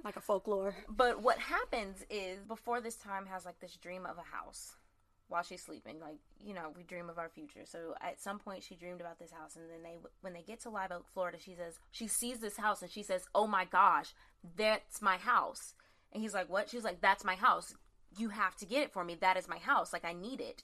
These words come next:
Speaker 2: He says, "Okay." He's like, "Let's see who owns the house." The house is owned by a man named Hops. Now, this nigga is the Bolita King in Live Oak right now. Now, Sam gambles,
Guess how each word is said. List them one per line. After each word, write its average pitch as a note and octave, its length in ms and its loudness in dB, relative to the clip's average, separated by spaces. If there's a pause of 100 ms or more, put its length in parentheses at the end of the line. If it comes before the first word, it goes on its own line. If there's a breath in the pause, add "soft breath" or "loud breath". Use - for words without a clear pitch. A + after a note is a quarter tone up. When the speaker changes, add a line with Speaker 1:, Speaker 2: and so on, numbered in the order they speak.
(140 soft breath)
Speaker 2:
He D#4 200 -2
says, C#4+ 300 0
"Okay." D4 600 2
He's C#4 160 -4
like, C4 180 0
"Let's B3+ 220 -2
see D#4 120 -2
who D#4 140 -2
owns D#4+ 220 2
the C#4 60 0
house." G#3 180 2 (380 loud breath)
The B3+ 100 2
house D4 240 6
is C#4+ 100 -10
owned B3+ 240 4
by A3 260 6
a G#3 40 -4 (160)
man G#3 260 -2
named F#3+ 300 -4
Hops. - 400 2 (100)
Now, G#3 140 6
this F4 160 -2
nigga C#4+ 380 2 (240 loud breath)
is A#3 280 0
the A3 120 2
Bolita A3 420 -2
King G#3+ 320 -4
in G3 240 -4
Live F#3 260 4
Oak F#3 220 4
right F3 180 2
now. E3 240 -6
Now, E3 540 -4
Sam G#3 500 -2
gambles, B3+ 720 2